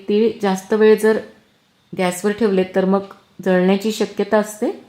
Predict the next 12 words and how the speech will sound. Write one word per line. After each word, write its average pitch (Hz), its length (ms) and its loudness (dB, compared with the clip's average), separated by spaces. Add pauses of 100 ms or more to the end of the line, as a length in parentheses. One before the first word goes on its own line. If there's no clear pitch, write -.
(720)
आता 165 180 -6
आपली 190 220 -4
फोडणी 202 500 2
तयार 190 300 2
आहे. 226 340 -4 (1200)
ढोकळा 226 360 0
पण 269 280 -2
थंड 226 220 2
झालेला 226 460 4
आहे, 214 320 -4 (220)
तर 185 80 -6
याला 185 220 2